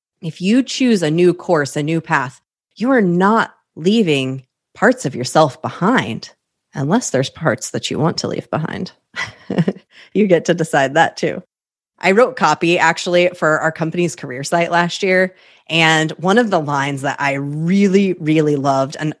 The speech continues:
honestly, I can't remember if this line m-, made it onto the site or not, but this line was, "Go where you can grow." And I, I just,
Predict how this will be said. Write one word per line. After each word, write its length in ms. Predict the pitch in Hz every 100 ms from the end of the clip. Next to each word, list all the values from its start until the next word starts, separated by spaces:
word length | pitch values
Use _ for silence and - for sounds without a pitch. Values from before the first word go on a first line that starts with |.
| _
honestly, 420 | 156 165 170 196
I 80 | 165
can't 240 | - 165 127
remember 360 | 147 139 139
if 140 | 135 -
this 180 | 147
line 440 | 143 135 139 143 -
m-, 140 | 151 -
made 320 | 165 156 147
it 100 | 151
onto 240 | 160 165 214
the 140 | 180
site 280 | 165 143 151
or 80 | 170
not, 300 | 185 185 - _ _ _
but 280 | 180 151 -
this 200 | 175 175
line 640 | 170 170 151 135 131 135
was, 520 | - 147 139 139 135 - _ _ _ 175
"Go 360 | 160 151 175
where 260 | 180 190 185
you 460 | 180 143 131 127 131 _
can 260 | - 131 131
grow." 460 | 131 117 80 147 156 _ _ _ -
And 240 | 170 165 - -
I, 320 | - - -
I 40 |
just, 280 | 190 208 -